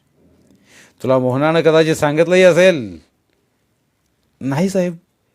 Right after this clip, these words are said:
तसं काही सांगितलं नाही. तर मग मी सांगतो ते लक्षात ठेव. मोहनाची खरी आई सुगंधाबाई. ती तमाशाच्या फडात नाचत होती. तिला बाजीराव राण्यानं पळवून आणली.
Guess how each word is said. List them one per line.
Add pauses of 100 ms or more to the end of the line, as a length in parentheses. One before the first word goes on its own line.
(460)
तसं
काही
सांगितलं
नाही. (600)
तर
मग
मी
सांगतो
ते
लक्षात
ठेव. (1200)
मोहनाची
खरी
आई
सुगंधाबाई. (1080)
ती (100)
तमाशाच्या
फडात
नाचत
होती. (640)
तिला
बाजीराव
राण्यानं
पळवून
आणली.